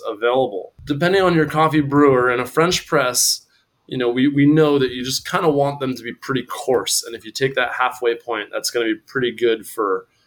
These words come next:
a French press. But for other brewing methods, like a manual pour, um, you know, your, your grandma might have a device called a Melita, is like a little plastic cone that sits on top of a coffee mug and you pour water over it.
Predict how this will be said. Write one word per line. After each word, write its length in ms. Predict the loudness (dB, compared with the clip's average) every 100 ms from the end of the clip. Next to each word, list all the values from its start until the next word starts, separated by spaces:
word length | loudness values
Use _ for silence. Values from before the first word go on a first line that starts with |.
| _ -10
a 100 | -8
French 400 | -4 -4 -4 -4
press. 560 | -4 -4 -4 -6 -8 0
But 200 | 0 2
for 180 | 2 4
other 300 | 4 4 4
brewing 340 | 4 4 4
methods, 480 | 2 0 -2 -2 -2
like 180 | -2 -2
a 140 | -4
manual 680 | -4 -2 0 2 4 2 0
pour, 540 | -2 0 2 2 0 -6 _ _ -8
um, 560 | -4 -2 -2 -4 -8 -16 _
you 160 | -6
know, 140 | -2 0
your, 400 | 0 2 2 0
your 140 | -4
grandma 480 | -2 -2 0 0 0
might 200 | 0 -2
have 280 | -2 -2 -2
a 80 | -6
device 400 | -4 -2 -2 -2
called 220 | -2 -4
a 60 |
Melita, 560 | -2 -4 -2 -2 0 0
is 180 | 0 -4
like 120 | -8
a 60 | -6
little 200 | -6 -6
plastic 520 | -6 -4 -4 -8 -10
cone 340 | -4 -4 -4
that 100 | -4
sits 260 | -4 -4 -6
on 140 | -6
top 240 | -4 -4 -4
of 80 |
a 80 | -10
coffee 340 | -4 -4 -4 -4
mug 320 | -2 -2 -2
and 80 | -8
you 120 | -14
pour 280 | 0 2 4
water 340 | 2 2 0
over 280 | 0 0 0
it. 260 | 0 -2